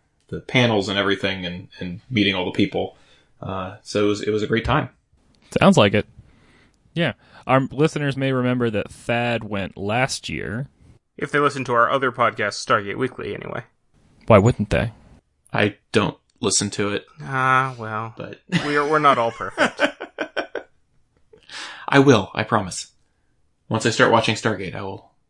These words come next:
Speaker 1: tune in.
Speaker 3: Last year was my first year at Star Trek Las Vegas, so, which would make this year my second. And, uh, I had a blast last year. Uh, this year, I had even more fun than I had last year.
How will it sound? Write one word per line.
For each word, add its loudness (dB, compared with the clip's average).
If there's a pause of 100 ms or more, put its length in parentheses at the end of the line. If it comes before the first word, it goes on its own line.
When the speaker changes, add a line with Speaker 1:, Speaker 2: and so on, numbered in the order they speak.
(140)
Speaker 1:
tune -4
in. -12 (200)
Speaker 3:
Last 0
year -2
was -2
my 2
first -2
year -8
at -10
Star -2
Trek -10
Las -6
Vegas, -4
so, -6
which -6
would -6
make -4
this 0
year -2
my 0
second. -6 (380)
And, -2
uh, -2 (100)
I -4
had -4
a -8 (140)
blast 2
last -4
year. -8 (360)
Uh, 0
this -6
year, 2 (280)
I 4
had -2
even -8
more -2
fun -2
than -4
I 2
had -2
last -12
year. -16